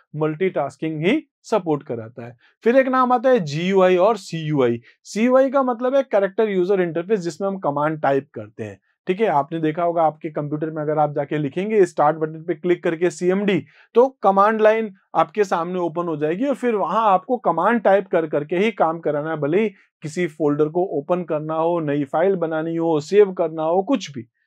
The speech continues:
और एक होता है ग्राफिकल यूजर इंटरफेस, आप माय कंप्यूटर पे जाके डबल क्लिक करते हैं, ओपन होता है, डी ड्राइव पे जाते हैं, एक पर्टिकुलर फोल्डर पे जाते हैं, क्रॉस बटन पे क्लिक करते हैं, मेन्यूज पे क्लिक करते हैं, तो वो क्या है, ग्राफिकल यूजर इंटरफेस। आजकल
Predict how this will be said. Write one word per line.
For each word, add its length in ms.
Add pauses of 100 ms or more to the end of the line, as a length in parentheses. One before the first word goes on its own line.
(320)
और 160
एक 280
होता 200
है 160
ग्राफिकल 540
यूजर 240
इंटरफेस, 520 (240)
आप 200
माय 220
कंप्यूटर 380
पे 100
जाके 260
डबल 260
क्लिक 280
करते 260
हैं, 80
ओपन 380
होता 240
है, 80
डी 200
ड्राइव 260
पे 140
जाते 300
हैं, 140 (320)
एक 160
पर्टिकुलर 420
फोल्डर 340
पे 120
जाते 240
हैं, 120
क्रॉस 320
बटन 260
पे 100
क्लिक 300
करते 240
हैं, 80
मेन्यूज 380
पे 160
क्लिक 280
करते 260
हैं, 100 (280)
तो 80
वो 200
क्या 180
है, 240
ग्राफिकल 540
यूजर 260
इंटरफेस। 520 (280)
आजकल 520